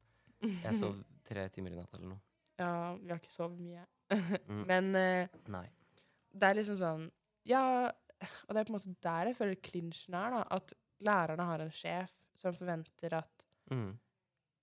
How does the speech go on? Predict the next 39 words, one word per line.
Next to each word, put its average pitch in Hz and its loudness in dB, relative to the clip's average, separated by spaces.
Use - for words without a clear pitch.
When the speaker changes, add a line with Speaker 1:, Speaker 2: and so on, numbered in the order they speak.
Speaker 2:
eh, 175 2
undervisningen 170 -2
skal 170 -6
gi 170 0
bra 160 0
resultater, 165 -4
mens 170 -2
læreren 170 2
selv 185 -2
vil 170 -2
at - -6
undervisningen 165 -4
skal - -2
være 160 2
meningsfull. 165 -4
Speaker 1:
Nemlig. 117 0
Speaker 2:
Eller 180 6
me-, 185 2
meningsfull 170 0
for 165 0
elevene, 165 -2
da. 185 0
Speaker 1:
Ja. 120 0
Speaker 2:
Og 175 6
det 180 2
er 180 4
liksom 175 -2
der 160 2
jeg 180 0
føler 165 0
at 156 -6
det - -16
clincher, 165 -4
og 165 2
at - -8
det 160 4
går 160 0
ut - -6
over 156 0